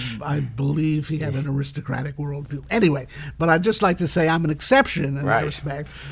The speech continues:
Speaker 1: that everyone feels they've gotta get Shakespeare on their side. So again, I think it's understandable that Catholics have argued that Shakespeare was Catholic. You know, by the way, I think an honest <laughs> reading of his plays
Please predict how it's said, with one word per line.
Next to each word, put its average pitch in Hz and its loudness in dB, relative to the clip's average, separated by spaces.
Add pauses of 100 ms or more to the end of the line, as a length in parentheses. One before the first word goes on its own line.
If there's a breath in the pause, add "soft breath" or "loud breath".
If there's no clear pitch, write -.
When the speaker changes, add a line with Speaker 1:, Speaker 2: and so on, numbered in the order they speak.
(160 loud breath)
Speaker 1:
that 156 0
everyone 160 2
feels 151 -2
they've 143 -2
gotta 143 -4
get 147 -6
Shakespeare 139 -2 (360 loud breath)
on 135 0
their 135 0
side. 123 -4 (340 loud breath)
So 175 6
again, 180 6
I 147 4
think 151 -2
it's 156 -2
understandable 147 0
that 143 -4
Catholics 139 -6 (320 loud breath)
have 127 -6
argued 131 -2
that 131 -4
Shakespeare 143 -4
was 139 -6
Catholic. 135 -4 (300 loud breath)
You 120 -6
know, 131 -4 (120)
by 131 0
the 127 0
way, 139 4
I 139 -2
think 139 -4
an 147 -4
honest 143 -4
<laughs> - -
reading 151 0
of 139 -2
his 139 -6
plays 147 -6